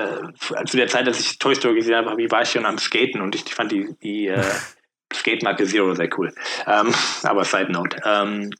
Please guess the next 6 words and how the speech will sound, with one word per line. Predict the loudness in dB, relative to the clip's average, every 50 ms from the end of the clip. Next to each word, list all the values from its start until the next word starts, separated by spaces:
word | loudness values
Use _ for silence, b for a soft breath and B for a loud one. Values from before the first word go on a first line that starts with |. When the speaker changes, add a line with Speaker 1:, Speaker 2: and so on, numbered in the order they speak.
| _ _ _ _ _ _ _ B B B B B B B
Speaker 1:
uh, | 0 2 4 4 4 4 2 2 0 -2 -4 -6 -10 -12 _ B B B B B B B B B
das | 0 0 0 2 0
ist | 0 0
auf | 0 0 2 2
jeden | 2 2 2 2 0
Fall | 0 2 2 4 4 4 2 2 0 -4